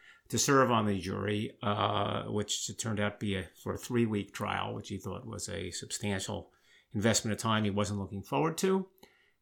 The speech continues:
Uh, and, uh, like all jurors, uh, he was counseled by the judge, uh, that he should not talk about the case,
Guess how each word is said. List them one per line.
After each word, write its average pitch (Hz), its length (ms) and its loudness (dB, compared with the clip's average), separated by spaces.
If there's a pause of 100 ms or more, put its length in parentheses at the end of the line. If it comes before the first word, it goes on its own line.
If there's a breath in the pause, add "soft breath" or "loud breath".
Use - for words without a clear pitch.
(120)
Uh, 127 760 8 (180)
and, 123 680 4
uh, 113 500 2
like 117 220 2
all 131 200 2
jurors, 110 640 0
uh, 104 160 -2
he 107 180 0
was 101 220 -2
counseled 127 520 0
by 95 160 -4
the 101 120 -10
judge, 123 540 0 (500 soft breath)
uh, 107 480 4
that 107 120 2
he 104 60 4
should 117 160 -2
not 107 160 -2
talk 104 280 -4
about 92 260 -8
the 95 80 -12
case, - 500 -8